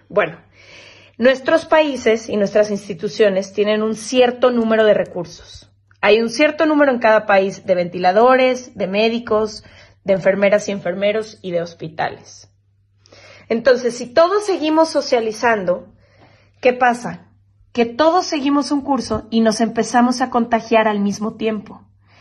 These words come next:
Entonces, nuestro sistema colapsa porque no hay suficientes recursos, no hay suficientes ventiladores, médicos y hospitales para atendernos a todos al mismo tiempo.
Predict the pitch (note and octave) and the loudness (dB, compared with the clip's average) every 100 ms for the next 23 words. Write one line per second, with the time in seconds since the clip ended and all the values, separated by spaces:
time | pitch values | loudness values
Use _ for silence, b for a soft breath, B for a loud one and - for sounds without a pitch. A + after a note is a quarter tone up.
0 | b b b A3+ A#3+ C#4 B3+ D4 - A#3+ | b b b -2 2 0 2 -4 -4 2
1 | A#3+ B3 A#3+ B3+ A#3 B3+ A#3+ - D4 C#4 | 4 4 2 0 0 0 -4 2 2 2
2 | D4+ D4+ B3 B3 B3+ - - E3+ F#3+ A3 | -4 2 4 6 2 0 -6 -6 0 0
3 | G#3+ A3+ A#3 C4+ D4 D4 D4 D4 A#3+ A#3 | 2 2 4 6 6 4 2 -2 -6 -8
4 | - C4 B3 A#3+ A3 E3+ F3+ - D#4+ F4+ | -6 0 0 2 -2 -2 -8 0 2 4
5 | A3+ A#3 D#4+ - _ _ - F#3+ A#3 C#4+ | 4 2 0 -14 _ _ -2 2 2 2
6 | D#4+ C#4+ A#3+ B3+ B3+ A#3 G#3 G3 F3+ G#3 | -4 -10 -6 -6 -4 -6 -6 -4 0 2
7 | A3+ A3 A3 A3 A3 G#3 - G#3+ G#3 G3 | 0 -2 -6 -6 -8 -8 -10 -4 -2 0
8 | G#3+ B B B B _ C4+ C#4 D4 C#4 | -4 B B B B _ 0 2 2 4
9 | C#4+ D4 D4+ C4 B3 B3+ B3+ A#3 A3 G#3 | 2 0 -2 0 4 2 2 -2 -2 -4
10 | A3+ A3+ A#3+ A#3+ - - | -6 -4 -2 -2 -4 -14